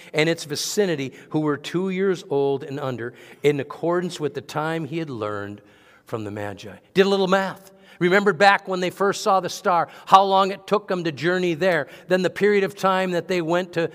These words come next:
Bethlehem and how long the lapse of time has been since he's heard, and he added it all together and added on both ends, and he's like, "Okay, anybody under two years old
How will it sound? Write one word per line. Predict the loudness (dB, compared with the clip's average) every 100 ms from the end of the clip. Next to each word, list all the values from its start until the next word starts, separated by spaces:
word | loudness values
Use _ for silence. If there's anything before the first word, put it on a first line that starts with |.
| -2
Bethlehem | 2 2 0 -2 0 0
and | -2 -4 -14
how | 4 6 6
long | 4 2 0
the | 0
lapse | 2 0 -2
of | -8
time | -2 -2 -4
has | -2
been | -2 -2
since | -6 -8
he's | -10 -4
heard, | 0 0 0 -4 -10 -4
and | -2
he | 0 2
added | 4 4 2
it | 0
all | 0
together | 0 0 2 2 0
and | -2
added | 0 0 2
on | 0 0
both | 0 0 0
ends, | -2 -2
and | -4
he's | -6 -2
like, | -2
"Okay, | -2 -4 -6 -8 -12 _ _ _ -6
anybody | -4 -2 -2 -2
under | -2 -6
two | -4 -4
years | -2 -4 -2
old | -2 -2